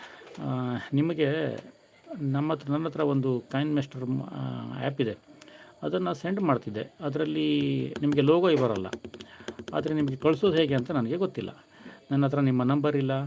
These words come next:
ಒಂದು ನಿಮ್ಮದು Gmail ಐ ಡಿನೂ ಇಲ್ಲ, ಏನೂ ಇಲ್ಲ. ಹೇಗೆ ಕಳಿಸೋದು ಗೊತ್ತಿಲ್ಲ. ಇದ್ರೆ ನಿಮಗೆ ಕಳಿಸ್ತಿದ್ದೆ. ಯಾಕಂದ್ರೆ ಅದರಲ್ಲಿ ನಾನು ಕೊಟ್ಟಂಥ ಕಾಯಿನ್ ಮಾಸ್ಟರ್‌ನಲ್ಲಿ ನಿಮಗೆ ಲೋಗೋ ಕಾಣೋದಿಲ್ಲ. ಒಳ್ಳೆ ಕೆಲಸ ಆಗ್ತಿತ್ತು ನಿಮಗೆ.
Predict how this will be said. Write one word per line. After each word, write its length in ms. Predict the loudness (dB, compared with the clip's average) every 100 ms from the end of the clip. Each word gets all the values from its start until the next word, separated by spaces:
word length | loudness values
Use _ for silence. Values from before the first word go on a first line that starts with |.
| -8 _
ಒಂದು 380 | -2 0 0 0
ನಿಮ್ಮದು 240 | 0 -2 -2
Gmail 380 | 0 0 2
ಐ 20 | 0
ಡಿನೂ 220 | 2 2
ಇಲ್ಲ, 260 | 0 -2 -4
ಏನೂ 440 | -4 -2 -2 -2
ಇಲ್ಲ. 220 | -2 -4 -14 -20 -20 -20 -20 -4
ಹೇಗೆ 220 | 0 0
ಕಳಿಸೋದು 500 | 0 -2 0 0 0
ಗೊತ್ತಿಲ್ಲ. 340 | -2 -4 -6 -8 -10 -16 -16 -20 -20 -10 -2
ಇದ್ರೆ 260 | 0 2
ನಿಮಗೆ 240 | 2 2 2
ಕಳಿಸ್ತಿದ್ದೆ. 440 | 2 0 0 0
ಯಾಕಂದ್ರೆ 340 | 0 0 0 0
ಅದರಲ್ಲಿ 300 | 0 0 2
ನಾನು 300 | 2 0 0
ಕೊಟ್ಟಂಥ 400 | -2 -2 -2 0
ಕಾಯಿನ್ 500 | 0 0 -2 0 2
ಮಾಸ್ಟರ್‌ನಲ್ಲಿ 520 | 0 -2 0 0 0
ನಿಮಗೆ 220 | 0 0
ಲೋಗೋ 300 | 0 0 0
ಕಾಣೋದಿಲ್ಲ. 380 | -2 -4 -4 -8 -12 -20 -20 -20 -20 -20 -10 0
ಒಳ್ಳೆ 220 | 4 4
ಕೆಲಸ 280 | 4 0 0
ಆಗ್ತಿತ್ತು 360 | -2 -4 -8
ನಿಮಗೆ. 220 | -6 -6